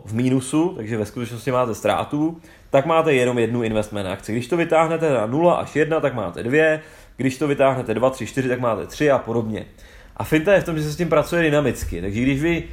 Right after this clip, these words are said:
otevřete nějakou, když se uzavře nějaká ta nová cesta, zvedne se vám ten příjem, tak se vám zvedne počet těch akcí. A dělá to z toho celkem velký guláš, bych tak jako řekl.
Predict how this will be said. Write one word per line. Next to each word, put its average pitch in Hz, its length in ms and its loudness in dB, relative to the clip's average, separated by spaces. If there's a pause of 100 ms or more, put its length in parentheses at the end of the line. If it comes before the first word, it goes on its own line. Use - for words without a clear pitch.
(240)
otevřete 151 520 0
nějakou, 160 640 0
když 123 120 -4
se 151 80 0
uzavře 147 340 2
nějaká 160 420 2
ta 165 140 -2
nová 160 240 2
cesta, 127 360 2
zvedne 147 300 0
se 165 100 -4
vám 160 160 0
ten 131 120 0
příjem, 135 320 0
tak 135 120 -2
se 139 80 -4
vám 143 440 0
zvedne 135 360 2
počet 135 320 -6
těch 143 180 -4
akcí. - 420 -6 (720)
A 123 680 2
dělá 131 280 2
to 135 100 -4
z 127 60 -10
toho 139 200 -2
celkem 131 320 -4
velký 120 260 -2
guláš, 98 420 -6
bych - 200 -14
tak - 180 -12
jako - 220 -12
řekl. - 360 -12